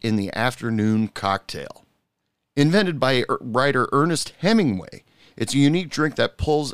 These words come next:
out to impress guests. Of course, we like it, so we don't mind s-,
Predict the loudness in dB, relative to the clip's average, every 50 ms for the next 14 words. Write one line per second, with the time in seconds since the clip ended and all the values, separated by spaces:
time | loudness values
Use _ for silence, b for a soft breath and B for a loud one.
0 | -12 _ -2 -2 -2 -2 -2 -4 -4 -4 -2 -2 -4 -2 -2 0 0 0 -2 -8
1 | -12 -8 -4 -4 -4 -4 -4 -8 -10 -10 -10 -12 b b b b b b b b
2 | b -4 -2 2 4 4 4 4 4 0 -4 -8 -10 -14 _ _ _ _ _ _
3 | _ _ _ 0 2 4 4 4 2 0 -4 -4 -4 -2 0 2 4 4 4 4
4 | 4 2 0 -2 -4 -6 -10 -10 -6 -4 -2 0 2 0 0 0 0 0 2 2
5 | 0 -2 -4 -8